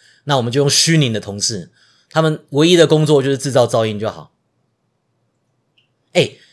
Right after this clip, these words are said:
很多人觉得这个好像没什么，我跟你讲，这个很有用哎，而且在这几年啊，这几年虽然台湾是这两个礼拜疫情才爆发，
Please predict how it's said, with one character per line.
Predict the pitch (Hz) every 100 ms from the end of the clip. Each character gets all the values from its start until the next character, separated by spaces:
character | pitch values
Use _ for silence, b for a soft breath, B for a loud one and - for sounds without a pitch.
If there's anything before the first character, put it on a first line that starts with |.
| b b _
很 | 156
多 | 156 226
人 | 196 185 185 -
觉 | - 156
得 | 190
这 | 185 214
个 | 185
好 | 135
像 | 180
没 | 165 156
什 | 147 120
么， | 110
我 | 107 139
跟 | 196
你 | 196
讲， | 156
这 | 180
个 | 175
很 | 160 170
有 | 143
用 | 151 165
哎， | 123 95 82 -
而 |
且 | 165 156 104 B B B -
在 | 180 175 160 151 147
这 | 185
几 | 156 110
年 | 95 90
啊， | 87 82 76 _ _ _ _ _
这 | 160
几 | 123 107
年 | 95 90 87 90
虽 | 170
然 | 160
台 | 123 135
湾 | 143 147
是 | 139 143 135
这 | 120 151 113 - _ 117
两 | 117 101
个 | 107
礼 | 101
拜 | 90 123 107
疫 | 131
情 | 113 101
才 | 98 98
爆 | 104 95
发， | 90 85 82